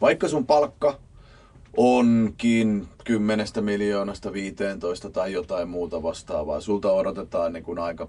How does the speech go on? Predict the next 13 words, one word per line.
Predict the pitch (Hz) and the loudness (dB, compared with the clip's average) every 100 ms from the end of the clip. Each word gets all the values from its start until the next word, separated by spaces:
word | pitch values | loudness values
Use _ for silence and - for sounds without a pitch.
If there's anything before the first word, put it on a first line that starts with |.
| - | -6
paljon | 76 78 78 73 78 | -6 -4 -6 -8 -8
ja | 73 - - - - | -10 -14 -20 -20 -20
sä | - - 90 87 | -10 -2 2 2
oot | 87 85 82 - - - - - - | 0 -4 -10 -18 -20 -20 -20 -20 -4
miljoonien | 104 104 98 98 92 90 90 87 85 - - - - | 0 0 0 0 0 -2 -4 -6 -10 -16 -20 -20 -20
tai | - 101 | 0 2
ainakin | 98 98 98 | 2 -2 -4
tuhansien | 95 95 92 82 92 85 | -6 -4 -6 -6 -8 -8
ihmisten, | 82 90 82 - 80 | -10 -12 -14 -10 -10
niin | 87 | -10
kun, | 85 85 64 - | -10 -10 -10 -10
esikuva | - - - 95 - 90 85 85 | -8 -8 -8 -12 -10 -10 -4 -2
ja, | 82 80 | -2 -4